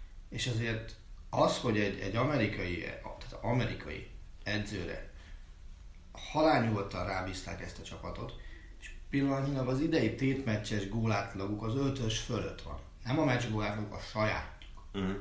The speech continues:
Speaker 1: Ez valami annyira nonsensnek érzem ezt a jelenlegi futballon, és örvendetesnek, hogy ne-, nehéz szavakat találni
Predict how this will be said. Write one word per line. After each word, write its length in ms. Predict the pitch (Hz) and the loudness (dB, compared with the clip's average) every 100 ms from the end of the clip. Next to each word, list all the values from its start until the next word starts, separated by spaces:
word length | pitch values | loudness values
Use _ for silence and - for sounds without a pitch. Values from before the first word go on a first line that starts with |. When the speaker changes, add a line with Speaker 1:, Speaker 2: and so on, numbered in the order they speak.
| - - - - - - - - - - - - | -6 -10 -10 -12 -14 -16 -16 -18 -16 -16 -14 -12
Speaker 1:
Ez 220 | - - | -12 -6
valami 600 | 143 175 180 185 190 - - - - - - | 0 2 2 0 -2 -6 -10 -14 -14 -12 -2
annyira 540 | 151 180 190 147 127 117 | 2 4 4 6 6 6
nonsensnek 880 | 117 127 123 110 107 104 - 95 | 6 6 6 4 0 -2 -4 -4
érzem 260 | 110 113 104 | -4 -2 -2
ezt 120 | 101 104 | -4 -2
a 40 | |
jelenlegi 260 | 110 104 - | -2 -2 -2
futballon, 260 | 110 104 | 0 0
és 140 | 107 - | -2 -2
örvendetesnek, 800 | 110 107 107 110 117 - 131 - - - - - - - - | 0 2 2 2 0 0 -2 -2 -8 -12 -14 -14 -14 -10 -2
hogy 180 | 117 120 - - - - - - - - - - 190 196 202 | -2 -2 -6 -10 -12 -12 -12 -12 -12 -12 -12 -6 -4 -2 0
ne-, 140 | - | 0
nehéz 260 | 190 165 104 | 4 6 4
szavakat 440 | - 98 98 95 | 2 -2 -2 -4
találni 380 | - 90 87 - | -6 -4 -4 -6